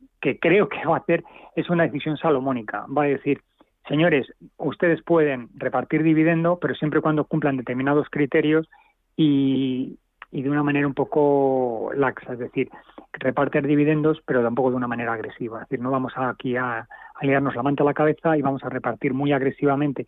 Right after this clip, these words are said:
dividendo para atraer inversores. Lo que tiene claro es que el sector financiero es uno de los sectores que peor lo está,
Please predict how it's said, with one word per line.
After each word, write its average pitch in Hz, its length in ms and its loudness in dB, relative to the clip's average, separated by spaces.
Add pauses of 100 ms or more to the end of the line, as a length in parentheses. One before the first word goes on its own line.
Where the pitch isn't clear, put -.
(300)
dividendo 151 500 2 (240)
para 135 220 2
atraer 131 300 0
inversores. 123 580 -6 (420)
Lo 131 60 -2
que 135 80 2
tiene 175 200 2
claro 180 300 4
es 165 80 -4
que 165 80 -2
el 143 40 -6
sector 156 280 -2
financiero 156 480 0
es 151 80 -8
uno 156 100 0
de 143 60 4
los 143 100 0
sectores 139 400 0
que 123 100 -10
peor 139 220 -6
lo 123 100 -2
está, 135 480 -2